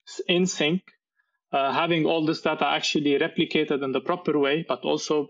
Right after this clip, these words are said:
for example, following, uh, this new structure that I need, uh, that is, it has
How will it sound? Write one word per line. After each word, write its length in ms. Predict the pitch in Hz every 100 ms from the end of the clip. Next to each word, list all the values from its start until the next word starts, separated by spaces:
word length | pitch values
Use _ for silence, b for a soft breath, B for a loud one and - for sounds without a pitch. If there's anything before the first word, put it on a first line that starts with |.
| -
for 120 | 139
example, 380 | 131 143 143 147
following, 600 | - 151 147 139 135 127 _ _ -
uh, 100 | 139 131
this 200 | 143 -
new 240 | 151 185
structure 480 | - - 160 - 147
that 220 | 135 135
I 140 | 135 135
need, 240 | 147 180 - _ _ B B B B _
uh, 280 | 143 135 135
that 200 | 139 135
is, 320 | 175 139 131 - _ _ -
it 300 | 208 175 165
has 320 | - 147